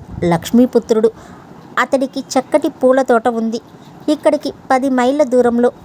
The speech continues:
అదే పిక్నిక్ ప్రదేశం." చాలాసేపు మౌనంగా ఉండిపోయింది మాధవి. మెల్లగా అంది,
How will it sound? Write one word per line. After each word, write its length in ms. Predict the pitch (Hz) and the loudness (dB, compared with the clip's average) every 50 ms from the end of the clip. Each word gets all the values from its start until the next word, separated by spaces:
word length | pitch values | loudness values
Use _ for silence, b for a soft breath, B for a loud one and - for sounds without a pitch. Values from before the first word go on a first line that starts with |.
| - - 175 | -8 -4 -2
అదే 220 | 170 165 226 262 | -2 0 -2 -4
పిక్నిక్ 540 | - - 262 226 - - 254 285 277 - - | -2 -2 -2 -2 0 2 0 0 0 0 0
ప్రదేశం." 460 | 233 220 202 220 220 220 - 220 214 - - - - - - - - - - B B B B B B B - | 0 2 4 4 2 2 2 -2 -2 -4 -8 -20 -20 -20 -20 -20 -20 -20 -20 B B B B B B B -8
చాలాసేపు 600 | - 294 269 269 302 330 330 - 302 269 269 294 | -4 -2 0 0 0 -2 -2 0 -2 -2 0 0
మౌనంగా 540 | 294 269 247 214 220 240 269 277 269 269 277 | -2 0 0 0 0 0 0 0 2 2 2
ఉండిపోయింది 640 | 262 247 233 226 247 247 - 240 220 214 220 226 254 | 2 2 0 0 -2 0 2 2 2 2 2 0 0
మాధవి. 460 | 240 226 208 202 196 214 208 214 214 - - - - - - - - - | 0 0 0 0 0 -2 -4 -4 -6 -12 -16 -20 -20 -20 -20 -18 -12 -6
మెల్లగా 440 | 196 185 175 170 170 180 202 214 254 | -2 2 2 4 4 2 2 0 0
అంది, 300 | 269 247 226 226 220 233 | 0 0 -2 -2 -4 -6